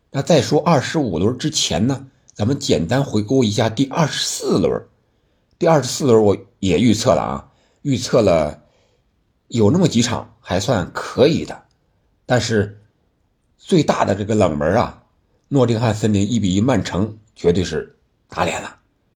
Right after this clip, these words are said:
但是也有比较准确的，你像热刺二比零西汉姆联，我就说了，是吧？孔蒂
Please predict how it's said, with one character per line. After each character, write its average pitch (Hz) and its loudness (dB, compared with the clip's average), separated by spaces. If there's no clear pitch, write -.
但 120 0
是 104 0
也 107 2
有 147 2
比 104 -6
较 139 0
准 92 -6
确 98 -2
的， 82 -4
你 90 -8
像 101 0
热 110 0
刺 101 -6
二 110 -2
比 92 -4
零 101 -2
西 101 -6
汉 107 -2
姆 90 -4
联， 87 -4
我 101 -6
就 101 0
说 101 -2
了， - -4
是 - -12
吧？ 104 -2
孔 101 -6
蒂 120 -2